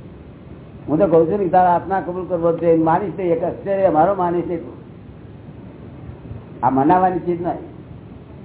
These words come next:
મય-, આ સમજ જ જોઈએ. અમારું, અમારો જે શબ્દ છે એ આવરણ ભેદી હોય તો આ આત્માની બધી આવરણ છે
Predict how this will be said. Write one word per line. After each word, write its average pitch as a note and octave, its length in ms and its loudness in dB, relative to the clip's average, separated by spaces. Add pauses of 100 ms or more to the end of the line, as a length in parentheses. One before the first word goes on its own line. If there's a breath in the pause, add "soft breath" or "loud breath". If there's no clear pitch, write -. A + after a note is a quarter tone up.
(560)
મય-, - 560 -2
આ - 240 -8 (300)
સમજ D#3 200 4
જ F#3+ 200 4
જોઈએ. D#3 240 6
અમારું, D3+ 680 2 (580)
અમારો E3+ 340 4
જે F3+ 220 -6
શબ્દ E3 200 -6
છે F3 680 0 (920)
એ D3+ 60 0
આવરણ E3 420 4
ભેદી F3 280 2
હોય E3+ 320 4
તો D#3+ 160 -2
આ D#3 180 2
આત્માની D#3+ 540 -2
બધી E3 220 0
આવરણ E3 360 2
છે E3+ 540 2